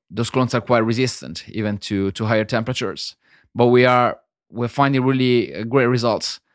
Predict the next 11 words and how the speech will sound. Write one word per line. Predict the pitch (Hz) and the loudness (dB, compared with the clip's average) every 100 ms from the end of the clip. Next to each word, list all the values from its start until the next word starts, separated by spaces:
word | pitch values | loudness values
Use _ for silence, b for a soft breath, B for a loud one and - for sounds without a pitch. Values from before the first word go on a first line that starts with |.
| - | -6
even | 110 113 110 | -2 0 0
when | 110 107 | 0 0
the | 101 | 0
years | 101 104 | 0 0
are, | 95 90 85 - _ _ - | -2 -2 -4 -8 _ _ -4
uh, | 95 | -2
are | 85 | 0
much | 107 107 95 | -2 -2 -4
warmer. | 82 78 - _ _ _ | -8 -8 -14 _ _ _
Of | - - | -10 0
course, | 139 127 - | 0 2 -2